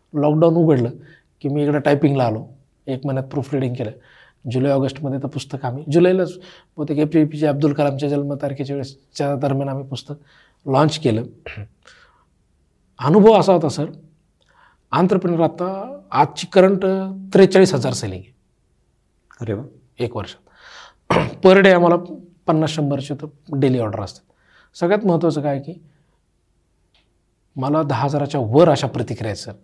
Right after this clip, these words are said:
Speaker 1: म्हणजे लोक Facebookला टाकतात ना, "माझ्या पुस्तकाची प्रतिक्रिया वाचा." म्हणजे मला आता बघायला सुद्धा जमत नाही, एवढ्या प्रतिक्रिया आल्या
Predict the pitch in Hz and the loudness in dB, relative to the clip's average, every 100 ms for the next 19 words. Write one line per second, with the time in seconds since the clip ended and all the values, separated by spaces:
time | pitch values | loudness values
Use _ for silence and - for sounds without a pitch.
0 | _ _ _ - 127 127 127 120 131 131 | _ _ _ -16 -10 -6 -6 -4 -6 -4
1 | 139 135 135 131 131 135 143 127 123 123 | -4 -2 -2 -4 -4 -6 -6 -6 -4 -4
2 | 120 117 123 113 110 110 107 110 113 110 | -6 -10 -8 -8 -8 -10 -8 -8 -6 -4
3 | 104 - _ _ _ _ _ 131 131 139 | -6 -8 _ _ _ _ _ -8 -4 -2
4 | 131 120 139 147 131 143 143 131 123 120 | -4 -2 0 0 0 -2 -4 -6 -8 -8
5 | 110 107 120 123 113 113 107 107 107 104 | -8 -8 -4 -2 -2 -6 -10 -8 -6 -6